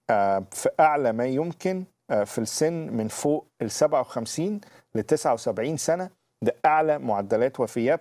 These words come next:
بتوص-، وفيات بتوصل لتلاتة وستة من عشرة في المية.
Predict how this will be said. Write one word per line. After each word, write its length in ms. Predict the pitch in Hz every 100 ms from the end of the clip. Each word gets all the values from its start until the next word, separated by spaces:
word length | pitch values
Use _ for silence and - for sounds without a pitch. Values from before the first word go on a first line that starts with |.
| -
بتوص-، 360 | 160 - 131 110
وفيات 520 | 110 107 113 123 170
بتوصل 540 | 135 147 156 - 156 - - - -
لتلاتة 600 | 113 - 120 143 151 156 - _ -
وستة 720 | 107 135 147 - - 135 123
من 120 | 107
عشرة 460 | 104 131 - 110 110 - - -
في 120 | -
المية. 440 | 107 110 160 196